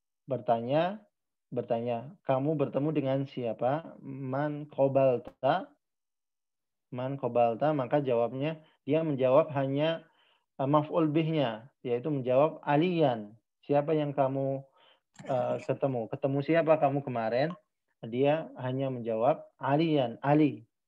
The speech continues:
Eh, orang yang bertanya tadi paham. Ma-, maksud, maksudnya adalah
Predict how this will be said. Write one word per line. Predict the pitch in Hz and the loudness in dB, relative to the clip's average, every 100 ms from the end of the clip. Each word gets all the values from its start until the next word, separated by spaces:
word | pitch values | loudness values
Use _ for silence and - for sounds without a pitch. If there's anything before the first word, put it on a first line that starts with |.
| _ _ - | _ _ -12
Eh, | 110 113 101 | -6 -4 2
orang | 131 160 185 | 4 4 2
yang | 190 190 190 185 _ _ _ _ _ _ - | 0 0 -2 -10 _ _ _ _ _ _ -2
bertanya | 156 170 156 156 156 | 0 4 4 4 0
tadi | 156 170 | 0 2
paham. | 160 143 120 110 127 _ | 2 2 0 -4 -12 _
Ma-, | 123 117 110 113 | -10 -8 -8 -6
maksud, | 117 - 120 117 - | -6 -6 -10 -10 -8
maksudnya | 131 127 151 135 180 175 | -6 -4 -2 0 0 0
adalah | 123 110 135 | 2 4 4